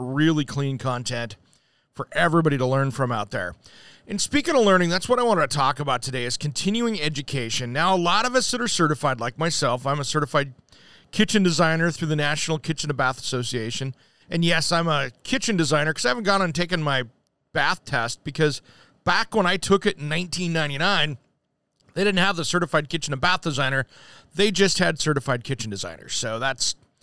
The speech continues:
I did not want to take another eight-hour test to get through and take that, and so I did not ever take the bath designer. But here's the thing. I'm forced to do it to keep my,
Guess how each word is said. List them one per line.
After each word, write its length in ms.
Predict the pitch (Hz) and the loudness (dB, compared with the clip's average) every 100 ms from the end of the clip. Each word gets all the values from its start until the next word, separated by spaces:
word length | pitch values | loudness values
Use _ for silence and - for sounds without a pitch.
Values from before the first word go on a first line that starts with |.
| - - - - | -20 -20 -12 -2
I 140 | 160 | -2
did 240 | 143 170 160 | 2 2 4
not 240 | 175 151 | 2 2
want 160 | 170 165 | 0 0
to 40 | 165 | 0
take 200 | 170 151 | -2 -2
another 580 | 147 156 170 185 175 147 | 0 2 4 6 4 2
eight-hour 440 | 156 156 143 135 | 0 2 2 0
test 340 | 143 131 131 | 0 0 -2
to 60 | 131 | -4
get 160 | 127 - | -8 -4
through 200 | 139 127 | -2 -2
and 120 | 123 | -2
take 180 | 131 117 | -4 -2
that, 320 | 123 117 - | -2 -2 -8
and 240 | 110 113 | -10 -6
so 180 | - 120 | -2 0
I 60 | 120 | 0
did 140 | 107 | -2
not 220 | 123 127 | -2 -2
ever 240 | - 131 131 | -2 -2 -2
take 220 | 131 113 | -4 -6
the 80 | - | -4
bath 240 | 117 117 | -4 -4
designer. 400 | 117 107 98 87 - _ - - - _ _ _ _ _ _ - | -6 -8 -8 -10 -16 _ -20 -20 -20 _ _ _ _ _ _ -2
But 120 | 196 | 0
here's 360 | - 302 285 | 4 4 2
the 120 | - 175 | 0 -4
thing. 380 | 139 71 - _ _ _ _ _ _ _ _ _ _ _ _ _ _ - | -4 -6 -12 _ _ _ _ _ _ _ _ _ _ _ _ _ _ 0
I'm 240 | 220 262 | 0 0
forced 500 | - - 185 196 - | -6 0 4 4 2
to 60 | 156 | 0
do 180 | 147 143 | 2 2
it 80 | |
to 80 | - | -2
keep 240 | - 151 131 | -4 -2 -2
my, 160 | 127 | -4